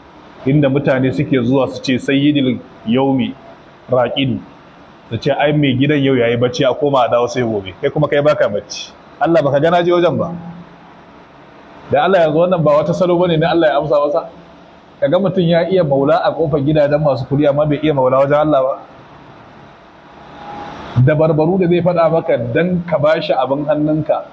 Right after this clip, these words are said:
ya san yadda zai yi. Amma in ka ce roƙi Ubangiji, bai sai da zai ba. Yanzu wannan mai maganan cewa yayi, "Allah, ai da ka ga na zo kofanka, baka ganni na je kofan gidajen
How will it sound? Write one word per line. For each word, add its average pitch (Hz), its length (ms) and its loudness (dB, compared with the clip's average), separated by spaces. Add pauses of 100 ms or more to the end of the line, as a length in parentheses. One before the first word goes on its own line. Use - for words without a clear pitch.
(200)
ya 147 200 2
san 160 220 0
yadda 156 240 0
zai 135 100 2
yi. 113 180 -2 (720)
Amma 147 380 0
in 185 120 0
ka 185 100 -2
ce 190 200 0
roƙi 135 200 0
Ubangiji, 151 460 2
bai 131 140 0
sai 151 160 0
da 139 140 0
zai 123 160 -2
ba. 101 100 -6 (1500)
Yanzu 156 200 2
wannan 214 320 2
mai 160 80 2
maganan 143 420 0
cewa 147 340 4
yayi, 127 220 0 (380)
"Allah, 175 400 2
ai 185 140 2
da 170 100 0
ka 147 120 -2
ga 147 100 2
na 147 200 2
zo 151 140 0
kofanka, 147 640 -2 (960)
baka 143 280 0
ganni 175 300 2
na 151 180 2
je 147 200 0 (180)
kofan 160 460 0
gidajen 139 420 0